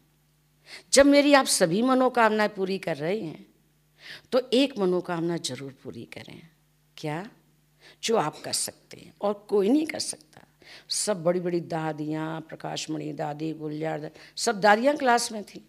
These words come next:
सब महारथी भाई बहन क्लास में थे। मेरी दिल हो रही है कि मैं आगे जाऊँ, आपकी दृष्टि लूँ, साकाश लूँ,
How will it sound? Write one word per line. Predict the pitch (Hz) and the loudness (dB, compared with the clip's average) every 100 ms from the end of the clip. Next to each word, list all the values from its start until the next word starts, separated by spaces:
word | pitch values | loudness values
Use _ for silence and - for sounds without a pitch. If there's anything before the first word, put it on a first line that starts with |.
| _ - - | _ -20 -12
सब | - 247 | -2 2
महारथी | 233 202 233 247 | 4 6 4 2
भाई | 233 185 185 | -2 2 4
बहन | 233 277 | 6 4
क्लास | 247 226 214 190 | 6 4 4 0
में | 185 | -6
थे। | - 208 165 _ _ _ _ _ _ _ _ _ _ _ _ _ _ _ _ | -8 -16 -18 _ _ _ _ _ _ _ _ _ _ _ _ _ _ _ _
मेरी | 156 175 170 | 0 2 2
दिल | 147 160 | 0 -2
हो | 156 139 | -2 -4
रही | 135 139 | -6 -4
है | 156 285 294 _ _ _ _ - | -4 -6 -10 _ _ _ _ -8
कि | 156 | -2
मैं | 160 - | -2 -4
आगे | 143 131 147 | -6 -4 -4
जाऊँ, | 131 127 143 202 - _ _ _ _ _ - | -4 -6 -8 -10 -18 _ _ _ _ _ -4
आपकी | 156 - 170 | -4 -4 -8
दृष्टि | 135 143 - 202 | 2 2 2 -6
लूँ, | 165 127 131 151 _ _ _ _ _ - | -6 -8 -10 -12 _ _ _ _ _ -6
साकाश | - 147 - 151 185 - | -2 -2 -2 -4 -2 -2
लूँ, | 139 131 120 180 | -4 -10 -12 -14